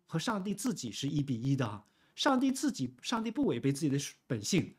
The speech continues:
所以上帝所行的尽都诚实，尽都公义，尽符合自己的旨意，不违背自己。基督来了也是完全顺从父的旨意，没有任何犯罪，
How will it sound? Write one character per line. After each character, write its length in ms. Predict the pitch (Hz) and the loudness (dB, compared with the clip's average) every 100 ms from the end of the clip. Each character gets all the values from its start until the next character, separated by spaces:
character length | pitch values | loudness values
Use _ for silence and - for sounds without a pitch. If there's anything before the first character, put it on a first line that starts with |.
| _ | _
所 160 | - | -4
以 40 | 220 | 0
上 260 | 302 262 | 2 2
帝 80 | 254 | 2
所 180 | 220 139 | 0 0
行 200 | - 151 | -2 0
的 100 | 202 | 0
尽 220 | 202 269 | 2 2
都 160 | 214 214 | 4 2
诚 200 | - 139 | 2 -2
实， 120 | 151 | -2
尽 180 | 190 185 | -6 -4
都 140 | 180 | -4
公 180 | 180 185 | -4 -4
义， 160 | 151 - - | -4 -6 -4
尽 160 | - 302 | 6 6
符 180 | - 120 | 6 0
合 120 | 151 | 0
自 160 | 233 | 0
己 80 | 170 | 0
的 80 | 180 | 2
旨 160 | 185 120 | 0 0
意， 240 | 143 - _ _ _ | 0 -2 _ _ _
不 140 | - 285 | -2 2
违 160 | 139 | 2
背 160 | 120 196 | 2 2
自 180 | - 165 | 0 -4
己。 300 | 131 107 - _ _ _ | -4 -6 -12 _ _ _
基 260 | - 311 311 | 4 6 6
督 240 | 330 339 | 6 6
来 220 | 185 127 | 6 6
了 100 | 151 | 4
也 100 | 139 | 4
是 140 | 113 135 | 2 0
完 220 | 120 240 | 2 2
全 340 | 254 247 269 | 2 0 -2
顺 220 | - 285 | 0 2
从 120 | 208 185 | 2 -2
父 200 | 240 196 | -4 -2
的 100 | 196 | -2
旨 160 | - | -2
意， 80 | 120 | -4
没 200 | 123 202 | -2 -2
有 180 | 311 269 | -2 0
任 120 | 392 | 0
何 280 | - 120 123 - | 0 0 -4 0
犯 260 | 202 147 | 2 2
罪， 300 | 143 127 - | 2 0 -2